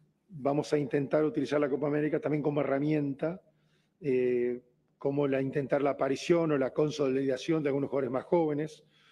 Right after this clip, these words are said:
porque creo que también forma parte del recorrido del trabajo de este, de este grupo, ¿no? Este, esto lo va a hacer,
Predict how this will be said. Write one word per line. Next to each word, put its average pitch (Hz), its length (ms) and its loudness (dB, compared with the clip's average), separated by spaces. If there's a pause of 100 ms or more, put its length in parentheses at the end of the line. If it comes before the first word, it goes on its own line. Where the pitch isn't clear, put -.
(500)
porque 143 160 -4
creo 143 180 2
que 135 80 2
también 143 240 0
forma 139 320 0
parte 143 320 0
del 131 100 0
recorrido 135 440 0
del 131 120 0
trabajo 131 420 -2
de 131 40 -2
este, 139 280 -10
de 127 100 0
este - 160 -6
grupo, 139 360 -2
¿no? 139 220 -8
Este, 127 460 -4 (840)
esto 160 240 0
lo 151 120 4
va 151 40 2
a 165 40 -2
hacer, 190 200 -2